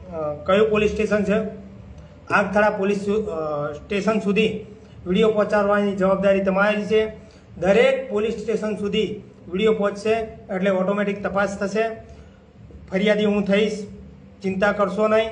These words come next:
કારણ કે આનો પર્દાફાશ કરવો છે, કરવો છે ને કરવો છે.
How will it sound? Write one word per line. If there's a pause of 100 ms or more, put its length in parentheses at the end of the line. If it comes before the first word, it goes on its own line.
(400)
કારણ
કે
આનો
પર્દાફાશ
કરવો
છે, (340)
કરવો
છે
ને
કરવો
છે.